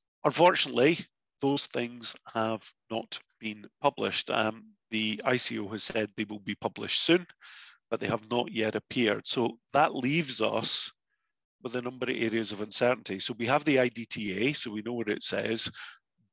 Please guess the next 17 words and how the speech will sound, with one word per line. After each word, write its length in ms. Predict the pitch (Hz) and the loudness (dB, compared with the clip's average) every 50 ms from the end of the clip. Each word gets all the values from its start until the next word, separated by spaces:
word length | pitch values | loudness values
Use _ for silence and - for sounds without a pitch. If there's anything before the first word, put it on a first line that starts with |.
| _ - | _ -2
but 140 | 131 123 - | 0 0 0
we 80 | 117 | 0
don't 280 | 107 131 127 143 123 - | 0 0 0 0 -2 -4
have 220 | - 113 113 107 | -4 -4 -4 -2
finalised 480 | - - 117 110 107 104 104 104 101 - | -2 -4 -4 -4 -2 -4 -2 -2 -2 0
guidance 420 | - 104 104 104 107 117 104 - | 0 0 0 -2 -6 -4 -6 -6
as 360 | - - 113 113 107 - - | -4 -4 -4 -2 0 0 0
to 360 | - - 120 110 110 107 104 - - - | 0 0 -2 -2 -2 -4 -6 -8 -10 -6
what 200 | 101 104 - - | -4 -4 -4 -4
the 80 | 113 - | -6 -6
T 220 | - - 110 104 | -4 -2 0 0
R 120 | 101 104 | 0 0
A 140 | 107 110 117 - | 0 0 -2 -2
process 600 | - - 113 107 - - 104 98 101 - - 110 | -4 -8 -8 -4 -2 -2 0 0 -2 -2 -4 -4
looks 240 | 107 - - - | -8 -8 -6 -6
like. 240 | 101 95 90 - - | -4 -6 -6 -4 -4
So 320 | - - 107 101 101 104 | -4 -4 -4 -6 -10 -12